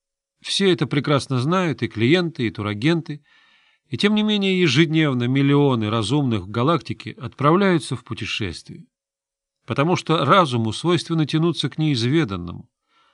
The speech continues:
Разуму свойственно сознательно обманываться, чтобы убежать от постылого будничного расклада, когда ты просыпаешься, наскоро поглощаешь какую-нибудь безвкусную синтетическую дрянь,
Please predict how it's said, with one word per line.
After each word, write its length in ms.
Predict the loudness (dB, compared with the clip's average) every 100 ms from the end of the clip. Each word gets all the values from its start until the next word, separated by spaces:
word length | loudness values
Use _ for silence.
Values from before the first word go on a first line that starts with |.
| _ _ -4
Разуму 400 | 2 2 4 0
свойственно 680 | 0 2 2 0 -2 -2 0
сознательно 760 | 2 2 2 0 0 0 0
обманываться, 840 | 0 0 2 2 -2 -6 -12 -14 -14
чтобы 340 | -6 -2 -2
убежать 680 | -2 -2 2 2 2 0 -2
от 120 | -8
постылого 640 | -8 -8 -4 -2 -2 -2 -4
будничного 640 | -4 -4 -4 -6 -6 -4
расклада, 560 | -4 -4 -4 -4 -6 -14 _ _ _ _ _ _
когда 260 | -10 -2 -2
ты 80 | 0
просыпаешься, 960 | 0 0 2 4 6 4 -2 -4 -4
наскоро 400 | -2 -2 -2 -4
поглощаешь 640 | -4 -2 -2 -2 0 -2 -2
какую-нибудь 560 | -6 -4 -2 -2 -4
безвкусную 760 | -4 -4 -4 -4 -4 -4 -6 -4
синтетическую 800 | -4 -4 -4 -4 -6 -6 -8 -4
дрянь, 340 | 0 0